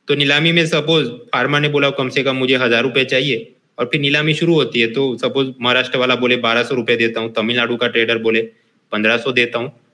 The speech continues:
तो ultimately वो फिर online booking हो जाएगा, तो farmer को best price मिलेगा। He can sell it at the best price through auction system। और फिर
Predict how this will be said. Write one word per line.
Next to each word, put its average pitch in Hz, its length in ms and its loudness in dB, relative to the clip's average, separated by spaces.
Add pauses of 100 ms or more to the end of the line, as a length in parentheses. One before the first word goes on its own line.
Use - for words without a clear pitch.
(120)
तो 151 60 2
ultimately 160 460 2
वो 156 240 2
फिर 160 80 4
online 143 400 2
booking 139 340 -2
हो 160 140 2
जाएगा, 120 360 0 (960)
तो 135 100 -2
farmer 120 360 0
को 147 140 0
best 123 340 -2
price 101 240 0
मिलेगा। 85 300 -8 (460)
He 120 100 0
can 139 180 0
sell 139 220 2
it 143 60 -2
at 127 140 2
the 139 100 0
best 143 180 0
price 120 260 0
through 143 280 -4
auction 113 320 -6
system। - 320 -10 (600)
और 139 100 0
फिर - 460 0